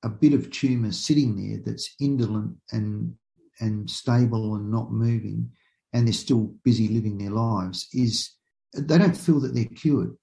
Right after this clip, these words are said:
You know, certainly the patients I talk to don't feel that they're cured. They're, uh, reprieved and they're alive and they're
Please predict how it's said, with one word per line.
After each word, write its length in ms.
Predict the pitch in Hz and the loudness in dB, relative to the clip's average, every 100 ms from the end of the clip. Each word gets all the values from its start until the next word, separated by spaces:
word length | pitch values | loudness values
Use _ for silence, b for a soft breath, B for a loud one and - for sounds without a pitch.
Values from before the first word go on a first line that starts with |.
| _ | _
You 120 | 160 135 | -6 -4
know, 80 | |
certainly 360 | 117 185 190 135 | 2 4 4 2
the 100 | 117 | -4
patients 420 | 131 120 117 - | -2 -2 -4 -4
I 100 | 123 | -2
talk 220 | 120 - | -2 -6
to 100 | 104 | -8
don't 280 | 104 127 123 | -2 0 0
feel 220 | - 131 | 0 0
that 140 | 113 110 | 2 -2
they're 120 | 104 | -8
cured. 460 | - 131 110 90 - b b b - | -4 -2 0 -2 -10 b b b 4
They're, 460 | 139 131 120 113 117 _ _ _ 120 | 6 8 6 2 -4 _ _ _ -4
uh, 200 | 110 110 | -4 -4
reprieved 760 | 95 - 208 165 120 170 - _ _ _ - | -6 2 6 6 6 2 -2 _ _ _ -4
and 240 | 127 117 | 0 0
they're 400 | 113 107 107 113 - | 0 -2 -6 -10 -6
alive 720 | 113 139 185 98 - 175 - _ _ _ - | 0 2 2 2 0 -2 -2 _ _ _ -4
and 180 | 120 117 | 0 2
they're 400 | 113 104 104 | 0 -4 -8